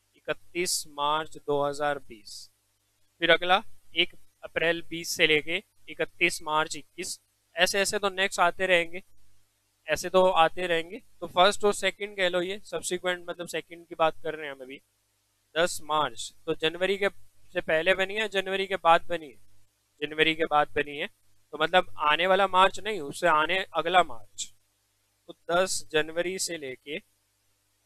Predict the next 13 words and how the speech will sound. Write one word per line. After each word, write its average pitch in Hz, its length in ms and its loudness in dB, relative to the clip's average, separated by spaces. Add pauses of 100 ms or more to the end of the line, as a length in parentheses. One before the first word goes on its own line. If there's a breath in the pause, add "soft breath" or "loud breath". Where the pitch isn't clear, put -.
(2000)
आने 156 280 4
वाला 190 220 4
मार्च 180 400 0
नहीं, 175 240 -8
उससे - 540 -6
अगला 170 340 2
मार्च 160 440 -2
फाइनेंशियल, 139 520 -12 (1080)
ये 165 320 -2 (380)
एक 170 280 -2
अप्रैल 156 520 -4
दो 143 200 0
हज़ार 147 360 -2